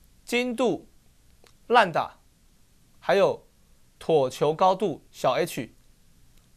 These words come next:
这三个是在大地基准系统中描述一个位置的三个参数。所以可以从图上面看得到，这个 S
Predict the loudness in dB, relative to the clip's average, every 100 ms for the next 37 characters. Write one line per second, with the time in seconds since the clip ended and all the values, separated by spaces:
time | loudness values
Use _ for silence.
0 | -4 2 2 2 0 2 -2 0 -2 4
1 | 2 2 -8 _ _ _ 2 2 2 -2
2 | -4 -4 -4 -4 -4 -6 -2 -2 -2 -8
3 | _ _ _ _ _ _ _ -4 0 2
4 | 0 -2 -2 0 0 2 2 2 0 -6
5 | -4 -4 -6 _ _ -6 -4 -2 -2 -2
6 | -2 -8 -8 _ _ _ _ _ _ _
7 | _ _ _ -2 2 4 4 2 -2 -4
8 | 0 0 0 -4 0 6 6 4 _ _
9 | _ _ _ _ _ _ _ _ _ -20
10 | _ -6 -4 0 0 0 -2 -4 -6